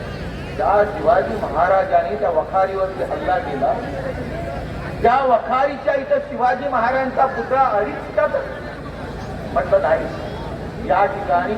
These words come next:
शिवाजी महाराजांचा पुतळा बसणार. त्या लोकांना बोलावून घेतलं. ते तिथे आल्यानंतर त्यांनी सांगितलं, "आम्हाला बैठा पुतळा पाहिजे." आणि मी शिरगावकरांना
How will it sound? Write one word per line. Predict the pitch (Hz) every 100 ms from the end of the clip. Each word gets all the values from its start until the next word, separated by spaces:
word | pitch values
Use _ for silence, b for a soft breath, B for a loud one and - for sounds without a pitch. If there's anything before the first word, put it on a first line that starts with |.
| 220
शिवाजी | - - 170 165
महाराजांचा | 156 170 170 180
पुतळा | 185 160 170 170
बसणार. | 165 - 170 165 -
त्या | 165
लोकांना | 156 160 170 -
बोलावून | 175 - 208
घेतलं. | 175 - - - - - - - - - - - -
ते | 233
तिथे | 233 233
आल्यानंतर | 269 233 262 269 254 262
त्यांनी | 262 254
सांगितलं, | 247 240 254 254
"आम्हाला | 240 247 254 240 220 - - - - - - - - - - -
बैठा | 320 - - 277 214 -
पुतळा | 226 233 220
पाहिजे." | 190 180 - - - - - - - - - - - - - - - 190
आणि | 208
मी | 220
शिरगावकरांना | - 202 202 208 208 196 208